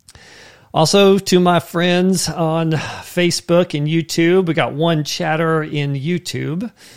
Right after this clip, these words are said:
Hopefully YouTube is still working. It seems like it's kind of stuck a little bit down there on YouTube, but hi, Miriam, over on YouTube. And, um, welcome everyone on Facebook. Sorry, I was checking to make sure that my streams were working well.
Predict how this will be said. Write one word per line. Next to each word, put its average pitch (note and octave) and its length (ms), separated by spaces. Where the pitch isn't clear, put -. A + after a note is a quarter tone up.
Hopefully C3+ 840
YouTube C3+ 500
is B2 100
still A#2 320
working. A2+ 380
It G#2+ 80
seems A#2+ 280
like G#2+ 180
it's - 180
kind A2+ 200
of - 280
stuck - 640
a B2+ 60
little G#2 300
bit A2 300
down A2 280
there A2+ 240
on A#2 120
YouTube, B2+ 480
but A#2+ 140
hi, B2 160
Miriam, B2 480
over A#2+ 220
on A#2 120
YouTube. C#3 640
And, C3+ 480
um, C#3 480
welcome D3 460
everyone C3 440
on B2+ 160
Facebook. A#2 500
Sorry, A#2 240
I A2 80
was A2 160
checking B2 240
to A2 40
make A#2 180
sure A2+ 180
that A2+ 100
my G2+ 120
streams A2+ 360
were A2+ 120
working A#2 340
well. A2+ 280